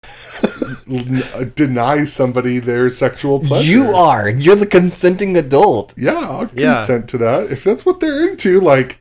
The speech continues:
Speaker 2: Okay.
Speaker 1: I'll fucking
Speaker 3: So
Speaker 1: try
Speaker 3: a-
Speaker 1: it out.
Speaker 3: anyone on the street can walk up to you and say, Hey, I wanna
Speaker 1: Not
Speaker 3: stick your toenail in
Speaker 1: any-,
Speaker 3: my
Speaker 2: Not
Speaker 3: nose.
Speaker 2: anyone.
Speaker 1: Not anybody. It
Speaker 2: There's
Speaker 1: has to be somebody, like,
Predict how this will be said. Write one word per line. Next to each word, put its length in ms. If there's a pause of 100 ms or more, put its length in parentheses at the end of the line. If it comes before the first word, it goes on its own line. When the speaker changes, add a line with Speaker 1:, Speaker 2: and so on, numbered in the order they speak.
Speaker 2:
Okay. 380 (100)
Speaker 1:
I'll 140
fucking 280
Speaker 3:
So 140
Speaker 1:
try 140
Speaker 3:
a- 80
Speaker 1:
it 60
out. 360 (320)
Speaker 3:
anyone 460
on 160
the 100
street 280
can 140
walk 240
up 180
to 100
you 80
and 80
say, 380 (200)
Hey, 440 (480)
I 80
wanna 580 (160)
Speaker 1:
Not 140
Speaker 3:
stick 180
your 80
toenail 440
in 60
Speaker 1:
any-, 80
Speaker 3:
my 120
Speaker 2:
Not 140 (120)
Speaker 3:
nose. 60
Speaker 2:
anyone. 300
Speaker 1:
Not 180
anybody. 640
It 100
Speaker 2:
There's 200
Speaker 1:
has 60
to 40
be 140
somebody, 360
like, 260